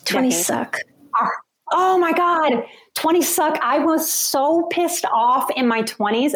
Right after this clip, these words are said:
Speaker 2: about people telling me that your teens and twenties are the best days of your life.
Speaker 1: <laughs>
Speaker 2: I fundamentally disagree.
Speaker 1: Yep.
Speaker 2: I, like, really, like, that thinking almost had me taking my life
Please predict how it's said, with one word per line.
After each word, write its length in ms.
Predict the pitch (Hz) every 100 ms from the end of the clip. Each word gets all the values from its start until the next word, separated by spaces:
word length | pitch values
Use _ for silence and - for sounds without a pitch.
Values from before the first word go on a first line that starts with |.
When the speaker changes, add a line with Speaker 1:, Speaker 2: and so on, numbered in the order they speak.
| -
Speaker 2:
about 400 | 202 214 208 214 - - - _
people 300 | - 302 277
telling 340 | 269 240 233 262
me 160 | 262
that 120 | 269 -
your 100 | 196
teens 300 | - 240 233
and 100 | 220
twenties 320 | 214 208 220
are 100 | 208
the 160 | 185 165
best 520 | - 180 233 - - - _ - _ _ _ - _
days 320 | 208 208 233
of 100 | 247 190
your 160 | 196
life. 680 | 185 180 247 302 - 302 - -
Speaker 1:
<laughs> 40 | _ _ _ -
Speaker 2:
I 80 |
fundamentally 600 | 196 - 233 233 233 226 220
disagree. 600 | 233 196 190 196 220 269
Speaker 1:
Yep. 160 | 254 254 254 - _ _ _ -
Speaker 2:
I, 180 | - 320
like, 300 | - 254 185 269 214
really, 380 | 294 381 359
like, 300 | 240 247 202
that 420 | 185 233 320 339 - -
thinking 360 | 262 269 370 392
almost 380 | 240 269 285 285
had 160 | 269
me 120 | 233
taking 340 | 226 240 233 226
my 120 | 202
life 320 | 202 190 196